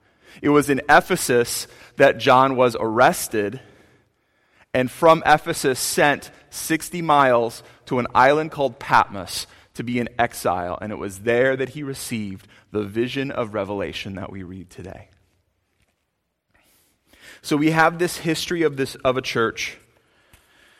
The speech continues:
that showed true repentance, true faith, whose ministers and apostles, uh,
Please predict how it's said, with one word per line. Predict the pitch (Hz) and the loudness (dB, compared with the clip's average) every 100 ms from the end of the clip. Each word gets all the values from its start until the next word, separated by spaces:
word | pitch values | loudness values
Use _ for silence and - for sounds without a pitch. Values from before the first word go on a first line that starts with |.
| _ _ _ _ _ - | _ _ _ _ _ 4
that | 127 - | 4 4
showed | - 151 135 | 4 6 6
true | - - 202 190 | 4 -4 -2 0
repentance, | 165 - 127 117 120 113 - - - - _ _ _ | -2 0 -2 -2 -6 -6 -10 -12 -16 -20 _ _ _
true | - - 190 | -14 -8 -6
faith, | 180 - 127 104 - - - - _ _ _ _ _ - | -6 2 2 2 -6 -16 -20 -20 _ _ _ _ _ -8
whose | 185 151 131 - - _ _ _ | -2 -2 -2 -6 -10 _ _ _
ministers | 135 156 196 208 - 208 202 202 190 - - _ - | -6 -2 0 0 4 6 6 4 -2 -12 -16 _ -2
and | 131 | 2
apostles, | 123 - 170 165 - 180 175 165 - - _ _ _ _ _ _ _ 135 | 0 2 6 6 4 0 0 -2 -6 -10 _ _ _ _ _ _ _ 4
uh, | 120 113 | 4 4